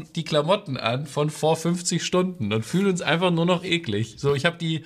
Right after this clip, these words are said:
gewaschen in Amsterdam und geföhnt, dass ich halt, dass die frisch sind. Aber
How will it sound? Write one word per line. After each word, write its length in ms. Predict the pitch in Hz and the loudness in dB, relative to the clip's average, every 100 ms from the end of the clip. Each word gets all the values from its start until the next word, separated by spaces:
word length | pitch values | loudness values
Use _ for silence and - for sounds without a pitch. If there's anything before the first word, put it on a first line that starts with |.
| - - | -12 -6
gewaschen 420 | 147 160 170 170 | 2 4 4 -2
in 80 | 165 | -2
Amsterdam 640 | 160 165 156 151 151 156 | 0 2 0 4 4 4
und 80 | 156 | -2
geföhnt, 640 | 131 135 175 175 175 175 - - - | -4 -2 0 2 2 0 -4 -18 -2
dass 180 | 165 147 | 2 2
ich 120 | 131 | 2
halt, 260 | 147 143 156 | 0 0 -2
dass 100 | 143 | 0
die 140 | 151 | -4
frisch 380 | 135 214 240 - | -2 0 2 2
sind. 240 | 135 123 | 0 2
Aber 340 | 143 139 139 | 2 4 2